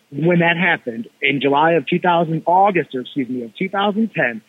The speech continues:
August of two thousand fifteen, five years later, we come full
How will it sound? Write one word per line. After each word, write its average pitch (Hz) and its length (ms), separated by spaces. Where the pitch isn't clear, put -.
August 180 340
of 139 120
two 160 140
thousand 165 380
fifteen, 170 500
five 160 240
years 151 200
later, 135 260
we 123 140
come 139 280
full 170 180